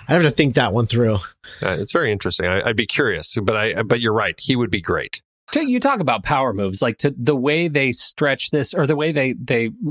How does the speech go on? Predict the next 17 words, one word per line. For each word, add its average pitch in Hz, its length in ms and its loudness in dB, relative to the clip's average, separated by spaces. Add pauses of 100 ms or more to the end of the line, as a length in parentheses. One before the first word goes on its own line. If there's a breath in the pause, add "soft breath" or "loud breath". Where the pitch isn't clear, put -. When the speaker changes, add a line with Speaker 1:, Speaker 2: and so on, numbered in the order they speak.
(120)
Speaker 3:
you 139 220 0
know, 98 260 0
design 113 440 2
this 113 180 0
character, 139 680 0 (440 loud breath)
you 247 200 0
don't, 226 420 2 (880)
you 202 180 2
don't 208 400 0
do 151 240 2
this. 95 300 -2
You 160 80 2
don't 208 180 0
carry 170 320 0
yourself 107 560 0
with 123 180 0
that, 107 200 0